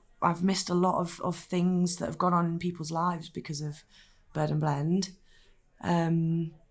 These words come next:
and it can be really lonely and isolating. I mean, my friends and family are super supportive and really understanding. Um, but it's a lot to juggle. And I think sometimes it can be isolating because there aren't many other people that know what it feels like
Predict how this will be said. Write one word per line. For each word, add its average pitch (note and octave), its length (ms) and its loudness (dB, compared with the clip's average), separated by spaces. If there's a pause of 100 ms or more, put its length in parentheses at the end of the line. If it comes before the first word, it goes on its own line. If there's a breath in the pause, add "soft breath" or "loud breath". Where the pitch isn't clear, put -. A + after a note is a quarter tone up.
(180)
and F#3+ 160 2
it F#3 80 -2
can A3 200 2
be A3 120 2
really F3+ 300 2
lonely F3+ 380 2
and D#3+ 100 0
isolating. E3+ 400 -2
I - 20 0
mean, F3 80 0
my F#3+ 60 2
friends G#3 280 0
and F3 100 -2
family D#3 240 -4
are D3+ 60 -4
super D3+ 360 -2
supportive - 560 -6 (120)
and D3+ 140 -4
really D3+ 240 -2
understanding. - 680 -6 (680 soft breath)
Um, D3+ 200 -2
but F3 120 -2
it's - 100 -2
a G#3 60 0
lot B3 240 4
to G3+ 80 -6
juggle. - 540 -2 (440 loud breath)
And G#3 120 4
I G#3 60 4
think A3 220 2
sometimes A3 320 2
it A#3 80 -4
can F#3+ 100 -4
be F#3 160 -2
isolating E3+ 640 0
because D3+ 440 -6 (340 loud breath)
there D#3 160 -4
aren't D#3+ 140 -2
many D#3+ 200 -2
other D#3 120 -6
people D#3 340 -4
that D#3 160 -6
know D3 280 -2 (580)
what E3 160 -2
it - 80 -4
feels D#3+ 320 0
like - 400 0